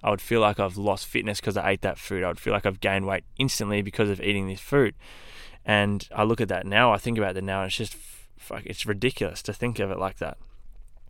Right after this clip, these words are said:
There's no such thing as good or bad food. There's no such thing as fat loss food or muscle gaining food, okay? There is calories in versus calories out. There is nutrient dense foods, and there is foods that are not that nutrient dense, that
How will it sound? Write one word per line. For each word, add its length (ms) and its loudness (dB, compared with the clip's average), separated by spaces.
There's 160 2
no 120 4
such 260 0
thing 140 4
as 80 0
good 200 2
or 120 6
bad 260 2
food. 240 -4
There's 160 -4
no 140 2
such 280 -2
thing 180 -2
as 100 -6
fat 280 2
loss 180 -2
food 380 -2
or 140 -6
muscle 360 -4
gaining 440 0
food, 480 0
okay? 380 2
There 320 6
is 160 2
calories 420 8
in 220 2
versus 300 0
calories 480 4
out. 220 0
There 120 -2
is 120 -2
nutrient 480 2
dense 220 4
foods, 520 0
and 180 -2
there 120 4
is 100 -2
foods 280 -2
that 100 0
are 60 0
not 280 0
that 140 0
nutrient 440 -4
dense, 380 -6
that 160 -4